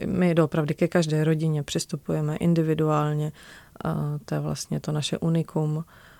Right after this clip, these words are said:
a, že nacítíme, jak v té rodině prostě fungují, a co je pro ně prioritní, jak tam vůbec fungovali předtím a tomu my se přizpůsobujeme. A, protože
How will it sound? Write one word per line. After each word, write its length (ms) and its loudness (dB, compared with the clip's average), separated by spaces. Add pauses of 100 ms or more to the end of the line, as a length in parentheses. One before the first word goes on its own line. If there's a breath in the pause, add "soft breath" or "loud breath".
(200 soft breath)
a, 100 -4 (300)
že 160 -2
nacítíme, 800 2
jak 200 -2
v 60 -16
té 120 0
rodině 440 0
prostě 300 -8
fungují, 680 0 (380 soft breath)
a 60 -4 (200)
co 160 -2
je 60 0
pro 220 -2
ně 140 0
prioritní, 960 -2 (140)
jak 200 -4
tam 120 -4
vůbec 300 -4
fungovali 440 -2
předtím 600 -4
a 80 -2
tomu 220 0
my 140 4
se 160 -2
přizpůsobujeme. 840 -4 (800 loud breath)
A, 300 2
protože 440 2